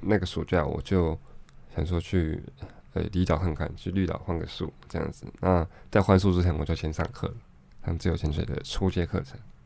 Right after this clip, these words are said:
对，那后面就每天都下水，就慢慢，哎，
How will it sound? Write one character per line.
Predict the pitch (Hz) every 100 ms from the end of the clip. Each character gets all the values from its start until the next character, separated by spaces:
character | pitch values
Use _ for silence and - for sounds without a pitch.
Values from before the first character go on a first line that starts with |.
| -
对， | - 98
那 | 95 87 - - - - - - - - - -
后 | 98
面 | 95
就 | 90 92 85 - -
每 | 87
天 | 85
都 | 87
下 | - 85
水， | - -
就 | -
慢 | 87 87
慢， | 87 78 -
哎， | 90